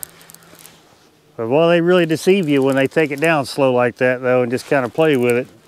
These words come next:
He was actually swimming towards the boat with it. <sighs> Not a big one. That's all right on a day like today. Get out of that line, get out of them line.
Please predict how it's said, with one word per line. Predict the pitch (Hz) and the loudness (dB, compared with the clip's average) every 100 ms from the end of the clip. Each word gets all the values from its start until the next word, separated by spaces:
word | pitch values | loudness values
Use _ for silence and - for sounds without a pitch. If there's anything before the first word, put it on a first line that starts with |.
| _ - - | _ -18 -6
He | 139 | -2
was | 170 127 | 0 0
actually | 123 - | -4 -6
swimming | - 147 123 | -6 -4 -4
towards | 113 139 123 | -2 -2 -2
the | |
boat | 104 151 196 | -2 -2 -2
with | 110 104 101 101 - - - - - - - - - - - _ _ _ _ _ _ _ _ _ _ - | -4 -6 -6 -10 -18 -20 -20 -20 -20 -20 -20 -20 -20 -20 -20 _ _ _ _ _ _ _ _ _ _ -14
it. | - - 101 - - - - - - - - | -8 -8 -8 -10 -14 -14 -16 -18 -20 -20 -20
<sighs> | |
Not | 110 127 156 170 113 98 - - - | -8 -2 0 0 -4 -8 -18 -20 -16
a | 139 123 | -8 -4
big | 135 139 104 | -2 -2 -2
one. | 85 - - - - - - - - - - - - | -8 -14 -20 -20 -20 -20 -20 -20 -20 -20 -20 -20 -10
That's | 123 156 160 | -8 -4 -2
all | 151 151 | 0 2
right | 156 135 | 0 -2
on | 113 | -6
a | 110 | -6
day | 131 165 | -2 0
like | 160 151 | 0 -2
today. | - 139 160 160 139 101 - _ - | -6 -4 0 0 -2 -6 -20 _ -16
Get | 143 | -10
out | 160 | -6
of | 156 | -6
that | 151 | -6
line, | 151 131 101 | -6 -8 -8
get | 123 | -10
out | 151 | -10
of | |
them | 151 | -10
line. | 147 127 101 | -12 -12 -14